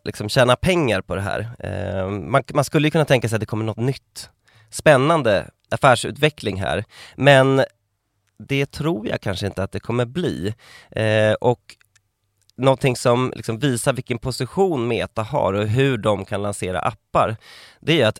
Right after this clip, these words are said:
ingenting, eh, av Threads just nu handlar om att tjäna pengar, och det kommer inte göra det på ett bra tag. Så här sa Instagram-chefen Adam Mosseri, han som är ansvarig för Threads, om liksom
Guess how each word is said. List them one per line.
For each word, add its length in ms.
ingenting, 800
eh, 220
av 80
Threads 420
just 280
nu 340
handlar 300
om 60
att 80
tjäna 180
pengar, 360
och 60
det 60
kommer 220
inte 180
göra 360
det 300
på 160
ett 120
bra 340
tag. 560
Så 100
här 200
sa 380
Instagram-chefen 1040
Adam 200
Mosseri, 600
han 160
som 140
är 40
ansvarig 460
för 100
Threads, 640
om 440
liksom 340